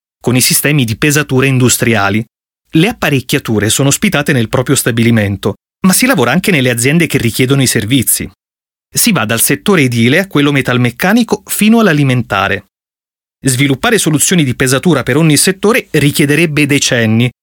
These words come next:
perché ogni mercato ha le sue specificità. Basti pensare che solo in Italia ci sono ben cinque zone gravitazionali. Così la forza di gravità è diversa rispetto ai vari posti dove viene effettuata la misura.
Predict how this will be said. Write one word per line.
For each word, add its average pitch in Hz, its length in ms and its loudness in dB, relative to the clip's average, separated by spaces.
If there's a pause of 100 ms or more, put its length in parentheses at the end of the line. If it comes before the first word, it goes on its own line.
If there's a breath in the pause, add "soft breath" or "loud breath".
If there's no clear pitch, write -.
(120)
perché 196 280 -2
ogni 160 200 4
mercato 160 480 0
ha 117 40 0
le 120 80 2
sue 127 160 0
specificità. 110 800 -4 (420)
Basti 190 260 -2
pensare 147 400 0
che 139 100 -2
solo 247 280 0
in 160 60 4
Italia 113 360 0
ci 175 140 0
sono 127 240 0
ben 151 320 0
cinque 277 500 0
zone 139 320 0
gravitazionali. 120 1000 -2 (540)
Così 208 220 0
la 131 100 0
forza 233 300 -2
di 131 100 -2
gravità 120 480 0 (220)
è 143 120 0
diversa 135 520 0
rispetto 113 400 -2
ai 117 60 2
vari 110 200 0
posti 117 340 -2
dove 120 220 2
viene 117 220 0
effettuata 117 480 -2
la 113 80 0
misura. 110 480 0